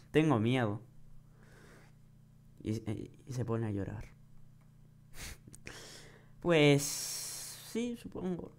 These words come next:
Es que nunca he estado en una. Me encontré un vídeo por ahí en YouTube cuando miré un poco una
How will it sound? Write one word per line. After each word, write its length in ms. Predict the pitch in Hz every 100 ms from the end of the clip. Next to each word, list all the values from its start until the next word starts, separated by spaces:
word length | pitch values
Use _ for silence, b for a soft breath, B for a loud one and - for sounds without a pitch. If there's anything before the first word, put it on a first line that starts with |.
| - - -
Es 80 | 160
que 560 | 208 226 175 127 110 123 - - -
nunca 280 | 139 180
he 20 | 233
estado 420 | - 135 135 113
en 120 | 117
una. 380 | 127 135 160 208 -
Me 220 | - 143
encontré 460 | 143 143 143 139 160
un 140 | 208
vídeo 360 | 220 214 196 175
por 160 | 165 135
ahí 360 | 127 165 196
en 200 | 185 160
YouTube 420 | 143 143 156 175 - - B B B
cuando 300 | 139 135 135
miré 240 | 127 123 139
un 140 | 170
poco 480 | - 165 165 143 -
una 420 | 143 151 143 -